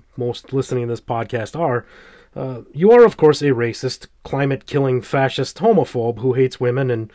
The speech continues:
drinks the blood of small mammals under a full moon while you worship the Grand Orange Man, right? <laughs> Who else is tired of hearing these manic, irrational taglines of the left? We all are. In fact, the more they label me those things, the more I become those things, and unapologetically, in fact.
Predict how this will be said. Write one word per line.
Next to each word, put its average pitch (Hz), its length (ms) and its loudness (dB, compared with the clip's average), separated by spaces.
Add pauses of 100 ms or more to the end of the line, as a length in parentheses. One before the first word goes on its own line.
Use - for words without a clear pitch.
(420)
drinks 143 280 -2
the 143 100 -2
blood 131 240 0
of 127 100 -4
small 135 300 0
mammals 143 380 0
under 131 200 2
a 117 60 0
full 143 240 0
moon 156 300 2
while 120 200 0
you 123 160 -4
worship 123 520 -4
the 131 60 -8
Grand 123 320 -2
Orange 123 280 0
Man, 151 340 -2 (320)
right? 151 300 -2 (340)
<laughs> - 360 -20
Who 220 180 4
else 202 240 2
is 147 100 -4
tired 165 380 6
of 131 80 0
hearing 151 260 2
these 135 300 -2 (320)
manic, 151 400 0
irrational 135 600 2
taglines 123 560 0
of 117 60 -6
the 110 80 -8
left? 110 380 -8 (180)
We 240 120 4
all 202 160 4
are. 107 200 -6 (220)
In 156 80 4
fact, 190 300 0
the 160 80 2
more 160 220 4
they 190 120 4
label 156 340 4
me 127 160 0
those 117 240 -4
things, 117 280 -6
the 127 100 -2
more 143 200 0
I 135 100 0
become 190 380 -2
those 110 220 -6
things, 113 400 -12
and 123 380 -10
unapologetically, 170 1000 -2
in 90 120 -18
fact. - 400 -20